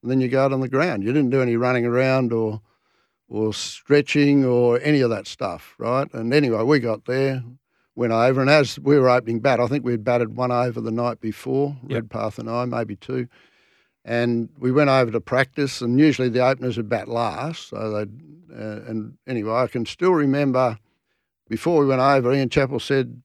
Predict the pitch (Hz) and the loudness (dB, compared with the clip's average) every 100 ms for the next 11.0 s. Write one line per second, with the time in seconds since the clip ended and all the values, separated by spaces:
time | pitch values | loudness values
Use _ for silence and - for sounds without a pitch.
0 | _ 127 131 135 127 143 135 131 - - | _ -4 0 0 0 0 -2 -2 -8 -10
1 | 147 151 143 143 170 180 139 135 185 190 | -4 0 0 2 2 2 0 -2 -2 -2
2 | 123 87 - _ _ _ _ 120 117 110 | -4 -6 -16 _ _ _ _ -8 -6 -6
3 | 110 - 127 127 113 - 131 123 113 _ | -10 -4 -2 -2 -6 -8 -4 -4 -6 _
4 | _ 226 262 170 85 - _ - 196 190 | _ -4 -2 -2 -6 -20 _ -6 -2 0
5 | 196 131 131 240 - _ _ _ _ 151 | 2 0 2 0 -2 _ _ _ _ -6
6 | 220 190 175 160 190 190 - 135 113 98 | -2 0 2 4 2 0 0 0 2 -2
7 | 82 - 104 123 98 _ _ _ _ 117 | -6 -12 -10 -8 -8 _ _ _ _ -4
8 | 120 117 110 123 127 123 107 - _ _ | 0 0 0 2 2 0 -4 -12 _ _
9 | _ _ _ - 123 123 117 113 127 123 | _ _ _ -2 2 4 2 4 4 4
10 | 120 - 127 135 151 139 139 135 127 | 2 0 2 4 6 6 6 6 4